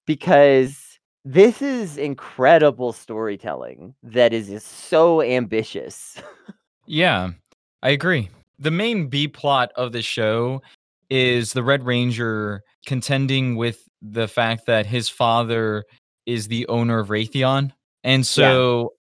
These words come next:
Speaker 2: he feels like he has to collaborate with him sometimes because he needs help as a Power Ranger to take on the evil forces.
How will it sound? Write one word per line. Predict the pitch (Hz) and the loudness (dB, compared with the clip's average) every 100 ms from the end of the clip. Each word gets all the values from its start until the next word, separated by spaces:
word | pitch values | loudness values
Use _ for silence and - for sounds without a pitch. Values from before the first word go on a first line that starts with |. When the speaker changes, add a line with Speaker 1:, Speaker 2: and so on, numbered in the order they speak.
| _ | _
Speaker 2:
he | 135 143 131 | -4 -4 -2
feels | 175 170 156 | -2 0 0
like | 156 | -2
he | 151 | -2
has | 143 | -2
to | 147 | -4
collaborate | 135 127 123 123 131 123 | -2 0 2 0 -4 -4
with | 123 | -6
him | 127 120 | -8 -6
sometimes | 127 120 123 120 120 | -6 -6 -4 -4 -6
because | - 117 110 | -10 -10 -10
he | 117 | -8
needs | 113 117 107 | -6 -6 -6
help | - 113 127 82 | -2 0 -2 -6
as | 104 | -8
a | 104 | -6
Power | 113 110 107 | -4 -2 -2
Ranger | 113 113 113 | -4 -6 -8
to | - | -12
take | - 110 113 | -10 -8 -6
on | 104 | -8
the | - | -10
evil | 107 104 | -12 -10
forces. | 101 101 98 - 139 - | -12 -12 -10 -8 -10 -12